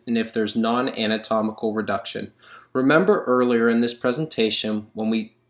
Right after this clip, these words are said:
stressed the importance of this fracture being intracapsular and how this has poor blood supply. Another complication that can occur are malunions. The most common is in varus.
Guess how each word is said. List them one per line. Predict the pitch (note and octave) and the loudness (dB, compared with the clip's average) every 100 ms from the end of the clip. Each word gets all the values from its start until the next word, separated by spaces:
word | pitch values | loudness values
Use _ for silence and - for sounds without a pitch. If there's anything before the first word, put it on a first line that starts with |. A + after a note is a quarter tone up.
| _ | _
stressed | - - C3+ B2+ - - - | -8 0 4 4 0 -6 -2
the | A#2 | 0
importance | A2 A2 C3 C3+ C3+ | 0 0 0 0 -4
of | - G#2+ | -6 -2
this | A#2+ B2+ | -2 -2
fracture | - A#2 A2+ - | 0 0 0 -2
being | A2 G#2+ G#2+ | -2 -2 -4
intracapsular | - A#2+ - D#3 - G#2+ G#2+ - G#2+ G#2+ - | -6 -6 -4 -6 -2 -2 -2 -4 -2 -4 -6
and | G#2+ | -6
how | A2+ A2 | -4 -2
this | A#2+ B2 | -2 -2
has | A#2 A2 - | -2 -4 -6
poor | B2+ B2 | -2 -2
blood | A#2+ A2+ A2 | 0 -4 -4
supply. | - - G#2+ G2+ - _ _ _ - - _ _ _ _ _ | -8 -8 -8 -8 -14 _ _ _ -20 -20 _ _ _ _ _
Another | B2 B2+ C#3+ G3 G3 | -2 0 2 2 2
complication | - D#3 D#3+ F3 D#3 C#3 C#3+ C#3 | 4 4 4 2 2 2 2 0
that | C#3 - | 0 0
can | E3 | -2
occur | E3 - A2+ A2+ - | -2 0 2 0 -2
are | A2+ | -2
malunions. | A2 A2 A2+ A2 G#2+ G#2 G2 A#2 - _ _ _ _ _ _ _ _ _ | 0 0 0 -2 -2 -4 -8 -10 -14 _ _ _ _ _ _ _ _ _
The | |
most | B2+ D#3+ F#3 | 2 2 2
common | - C3+ C3 C3 | 2 2 4 0
is | - A#2+ | 0 -2
in | A#2 G#2 | 0 0
varus. | G#2+ A2+ A#2 F#2 - - | 0 2 2 0 0 -4